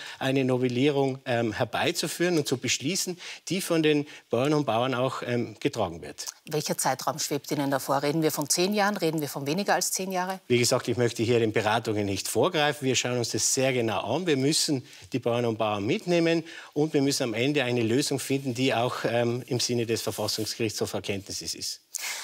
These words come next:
Speaker 2: Ich darf Sie kurz noch ansprechen auf etwas anderes, das auch noch, äh, zu lösen wäre in dieser Legislaturperiode, nämlich die Bodenschutzstrategie. Da geht's darum,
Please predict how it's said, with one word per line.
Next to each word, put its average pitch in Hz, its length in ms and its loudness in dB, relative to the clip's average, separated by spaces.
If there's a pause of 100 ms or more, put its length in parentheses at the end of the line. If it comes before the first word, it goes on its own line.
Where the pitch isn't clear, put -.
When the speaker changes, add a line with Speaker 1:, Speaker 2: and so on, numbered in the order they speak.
(220)
Speaker 2:
Ich 220 120 0
darf 208 140 4
Sie 226 120 0
kurz - 240 2
noch 220 120 0
ansprechen 185 480 0
auf 175 100 0
etwas 165 300 0
anderes, 220 480 2
das 170 180 0
auch 170 240 2
noch, 208 320 2
äh, 202 320 2
zu - 140 0
lösen 196 340 2
wäre 185 440 2
in 202 160 0
dieser 208 220 0
Legislaturperiode, 190 1080 0
nämlich 190 300 0
die 185 100 -2
Bodenschutzstrategie. 180 1500 -2
Da 190 140 0
geht's 190 300 -2
darum, 202 300 0